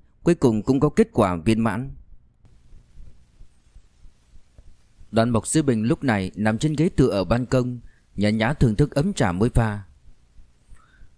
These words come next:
"Bán đi, bảo với đám lão Tiếu tung hết ra,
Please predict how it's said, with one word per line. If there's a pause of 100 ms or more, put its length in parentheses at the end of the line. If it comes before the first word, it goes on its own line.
(160)
"Bán
đi, (440)
bảo
với
đám
lão
Tiếu (220)
tung
hết
ra,